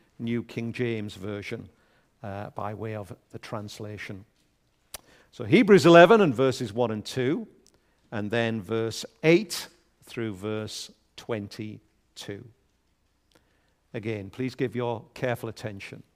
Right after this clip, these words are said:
This is God's word. Hebrews eleven at verse one. Now faith is the substance of things hoped for, the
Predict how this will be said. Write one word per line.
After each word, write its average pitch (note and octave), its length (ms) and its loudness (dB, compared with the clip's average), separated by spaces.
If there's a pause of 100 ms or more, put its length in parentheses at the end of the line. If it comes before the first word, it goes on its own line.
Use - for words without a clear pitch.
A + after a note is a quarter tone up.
(140)
This - 420 -10 (160)
is G2 420 -8 (520)
God's G2+ 300 -10
word. F#2+ 340 -16 (760)
Hebrews B2+ 360 -2
eleven B2 300 0
at A2+ 120 -6
verse G#2 320 -12
one. F#2+ 280 -14 (1900)
Now E3+ 480 10
faith D#3 840 6 (180)
is D#3 520 8
the C3 180 -4
substance - 1080 2 (460)
of C3+ 120 2
things B2+ 360 -2
hoped C#3+ 340 -2
for, A2 320 -14 (880)
the D#3 340 4